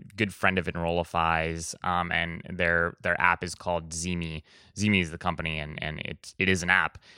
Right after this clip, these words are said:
um, and it's really a social network for prospective college students. And there's awesome,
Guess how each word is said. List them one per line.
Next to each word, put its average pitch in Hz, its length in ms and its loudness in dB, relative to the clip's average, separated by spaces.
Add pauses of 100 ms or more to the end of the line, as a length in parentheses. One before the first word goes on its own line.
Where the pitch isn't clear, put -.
(120)
um, 90 260 4
and 90 180 2
it's - 200 -6
really 110 200 4
a 82 60 0
social 95 400 -2
network 87 400 -2
for 87 280 -2
prospective 85 560 -6
college 85 340 -2
students. 78 520 -10
And 87 440 0 (260)
there's 92 160 -2
awesome, 104 480 4